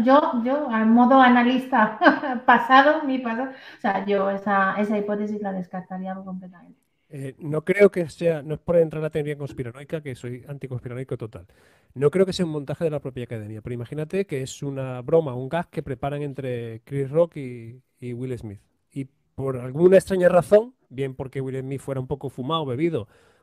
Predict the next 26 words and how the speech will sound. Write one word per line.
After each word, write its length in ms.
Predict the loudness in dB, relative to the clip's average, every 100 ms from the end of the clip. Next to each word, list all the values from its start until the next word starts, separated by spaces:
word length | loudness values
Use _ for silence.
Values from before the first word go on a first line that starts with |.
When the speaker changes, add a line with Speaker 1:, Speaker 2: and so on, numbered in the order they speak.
| -12
Speaker 2:
o 180 | -10
simplemente 480 | -8 -8 -6 -4 -2
porque 260 | -4 -8 -12 -10
por 180 | -8
un 520 | -6 -8 -8 -10 -10 -8
momento 340 | -2 -2 -2
de 40 | -6
enajenación 440 | -6 -8 -8 -6
mental 280 | -4 -4 -4
transitoria 680 | -6 -6 2 4 6 4 0 _ _ _ _
se 180 | -6 -4
le 80 | 0
va 140 | 0
el 160 | 0 -4
tema 240 | -6 -6
de 80 | -6
las 140 | -8
manos. 260 | -10 -16 -20 _
Y 180 | -8 -4
entran 300 | -2 -4 -6
en 140 | -4
una 280 | 0 0 0 -6
bola 400 | 2 6 8 6
de 80 | 0
nieve 260 | -6 -10
tal 340 | -6 -6 -6